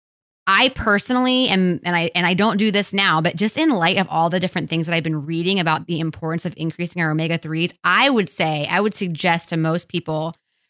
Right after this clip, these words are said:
trying to invest in a plant-based margarine, such as, uh,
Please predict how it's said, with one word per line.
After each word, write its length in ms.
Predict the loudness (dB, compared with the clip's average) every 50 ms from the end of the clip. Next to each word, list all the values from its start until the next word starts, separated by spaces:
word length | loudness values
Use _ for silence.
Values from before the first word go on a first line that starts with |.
| _ _
trying 380 | -2 0 2 4 4 4 2 2
to 380 | 2 0 0 2 2 2 2
invest 480 | 2 2 0 2 2 2 0 0 -2 -2
in 80 | -2 -2
a 40 | -2
plant-based 680 | -2 -4 -4 -2 -2 -2 -2 -2 0 0 0 -2 -2 -2
margarine, 600 | 0 0 0 0 0 0 0 0 0 0 0 -2 -4 -6
such 360 | -10 -4 0 0 0 0 -4 -4
as, 640 | -2 0 0 2 2 0 0 0 -2 -4 -6 -10 -6
uh, 440 | -4 -4 -2 -2 -2 -2 -4 -6